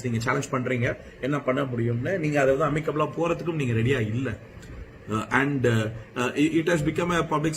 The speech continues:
stunt and now it has become a large war. ஒவ்வொரு, இப்ப பாருங்க, ப-, பல பேர் வந்து ரொம்ப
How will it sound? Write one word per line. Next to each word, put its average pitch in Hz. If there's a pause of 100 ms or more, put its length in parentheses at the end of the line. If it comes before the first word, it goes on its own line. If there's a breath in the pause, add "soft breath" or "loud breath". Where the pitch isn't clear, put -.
stunt 156
and 139
now 156 (340)
it 131
has 131
become 143
a 131
large 139
war. 117
ஒவ்வொரு, 143 (180 loud breath)
இப்ப 120
பாருங்க, 143
ப-, 110
பல 147
பேர் 165
வந்து 147
ரொம்ப 170